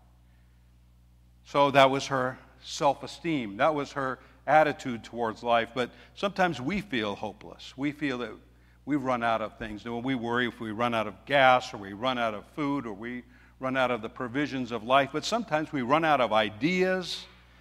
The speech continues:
Sometimes we run out of self-esteem. We run out of energy. We just run out and we feel that we are flat out. Maybe some of you listening to this message today have, are just saying that.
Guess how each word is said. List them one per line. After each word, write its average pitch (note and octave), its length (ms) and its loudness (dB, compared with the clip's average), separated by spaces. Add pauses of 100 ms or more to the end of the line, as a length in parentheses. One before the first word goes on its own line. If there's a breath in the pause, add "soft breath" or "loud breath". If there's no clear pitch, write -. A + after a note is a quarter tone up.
(320 soft breath)
Sometimes D#3+ 540 0
we B2+ 140 -4
run D#3 500 2
out C3+ 240 6
of A2 140 -4
self-esteem. D#3 760 0
We C3 100 0
run C3 200 0
out A#2 200 2
of G#2 200 -8
energy. D3+ 400 -2
We B2+ 160 -6
just D3 380 -6
run D#3 480 -2
out C3+ 260 8
and A#2+ 140 -4
we D#3 180 0
feel C#3+ 380 0
that G#2+ 180 0
we C#3 220 -2
are G#2+ 220 4 (120)
flat C3 300 6
out. A#2 220 2 (180 loud breath)
Maybe F#3 240 0
some E3+ 260 -6
of D3 160 -4
you C3+ 140 -2
listening C3 360 -6
to A#2 60 -6
this A#2 240 -10
message B2 420 -6
today A2 420 -6 (420 soft breath)
have, A2 200 0
are B2 140 0
just B2+ 340 -8
saying C#3+ 300 -4
that. E2+ 400 -6